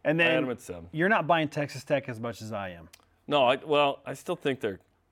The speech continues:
Speaker 2: I still think they're good. I had them at five.
Speaker 1: Yeah, I got them at number three, and then
Speaker 2: Five out of four. Yeah, yeah, yeah. On our, uh, yeah.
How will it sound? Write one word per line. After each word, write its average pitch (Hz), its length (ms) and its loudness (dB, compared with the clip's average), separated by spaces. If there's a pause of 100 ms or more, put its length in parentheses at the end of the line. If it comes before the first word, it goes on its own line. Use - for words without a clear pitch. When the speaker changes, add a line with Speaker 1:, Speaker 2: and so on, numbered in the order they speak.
(480)
Speaker 2:
I 123 60 0
still 156 160 0
think 131 160 0
they're 98 120 -4
good. 131 280 6
I 120 60 2
had 117 120 2
them 104 100 -4
at - 60 -18
five. 110 420 -4 (260)
Speaker 1:
Yeah, 107 160 -6
I 127 60 -2
got 165 180 0
them 165 120 0
at 156 60 -4
number 156 180 -2
three, 147 380 -6
and 135 140 -2
then 127 160 -2
Speaker 2:
Five 247 220 6
out 277 80 4
of 214 80 2
four. 226 400 2
Yeah, 151 240 2
yeah, 160 160 2
yeah. 123 220 2
On 123 200 2
our, 117 220 0 (500)
uh, 110 180 -8
yeah. 104 180 -10